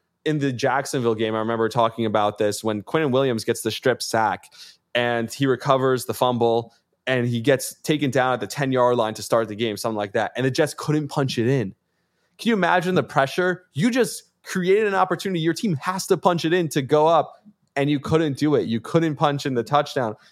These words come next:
Now this defense can relax and truly focus. Okay, if we get burned once,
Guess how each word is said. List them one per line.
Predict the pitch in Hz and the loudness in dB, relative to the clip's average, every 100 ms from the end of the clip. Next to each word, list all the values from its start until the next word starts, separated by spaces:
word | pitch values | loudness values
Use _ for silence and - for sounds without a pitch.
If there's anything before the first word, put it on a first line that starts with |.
| _ _ _ _ _ | _ _ _ _ _
Now | 120 139 180 | 0 4 4
this | 185 170 | 2 -2
defense | 170 143 139 127 | -4 0 0 -2
can | - 139 | -2 0
relax | 110 110 143 143 - | 0 2 0 0 -2
and | 120 113 - _ | -4 -4 -6 _
truly | - 233 202 | -4 0 0
focus. | 135 - 175 190 135 107 - _ | -2 0 0 2 0 0 -6 _
Okay, | 165 226 208 | -2 0 0
if | 147 | 0
we | 160 | -2
get | 180 170 | 0 0
burned | 127 139 160 | 0 -2 0
once, | 165 175 175 - | 0 0 -2 -8